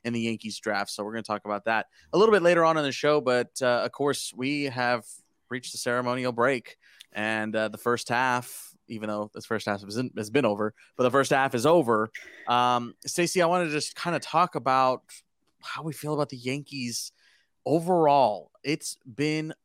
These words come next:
a year. It is, uh, different than last year, that's for sure.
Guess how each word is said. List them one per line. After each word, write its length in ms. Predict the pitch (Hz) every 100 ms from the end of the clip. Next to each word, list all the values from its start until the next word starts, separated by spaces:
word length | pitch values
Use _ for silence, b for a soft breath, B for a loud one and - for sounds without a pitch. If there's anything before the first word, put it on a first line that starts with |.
| -
a 400 | 127 135 139 117 _
year. 580 | 107 101 123 120 95 -
It 160 | 120 123
is, 380 | 131 127 120 -
uh, 60 | 123 - _ -
different 460 | 156 - 185 170
than 260 | 160 139 151
last 460 | 147 131 120 -
year, 160 | 107 104
that's 280 | 120 135 -
for 180 | 151 127
sure. 380 | - 107 82